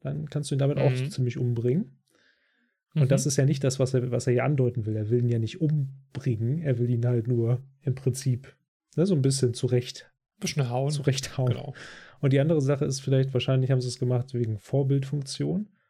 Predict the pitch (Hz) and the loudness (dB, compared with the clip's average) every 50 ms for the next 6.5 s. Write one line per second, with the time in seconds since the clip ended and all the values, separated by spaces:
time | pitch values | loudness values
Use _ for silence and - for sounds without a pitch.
0 | _ _ _ _ _ _ _ _ - - 120 - - 127 120 117 127 127 131 131 | _ _ _ _ _ _ _ _ -4 -4 -2 0 0 0 0 0 0 0 2 0
1 | 131 135 139 131 127 - - 139 127 120 117 117 120 113 - - - 139 139 135 | 0 0 0 -2 -2 -2 -2 -2 -2 -2 -2 -4 -6 -6 -6 -2 0 2 2 4
2 | 131 127 123 123 123 117 - _ - - 120 - - - 143 135 139 127 123 123 | 4 4 4 2 2 0 -2 _ -4 -6 -6 -4 -4 -4 -2 0 2 2 2 2
3 | 120 117 123 117 - - 120 131 127 131 117 123 120 - - 127 127 123 123 123 | 2 2 2 0 0 -2 0 0 0 2 2 0 0 -2 -2 0 0 0 0 -2
4 | 120 - 127 123 127 131 135 131 123 - 123 113 127 120 117 123 123 120 - 135 | -2 -2 -2 -4 -2 -2 -2 -4 -4 -2 0 0 0 0 0 0 0 2 2 0
5 | 170 170 - - 123 113 117 117 113 117 117 117 120 127 127 120 117 110 98 117 | 0 0 0 0 0 0 0 0 -2 -2 -2 -4 -4 -4 -4 -4 -4 -2 -2 -2
6 | 110 107 104 104 110 113 117 127 135 | -2 -2 -4 -4 -4 -4 -4 -6 -8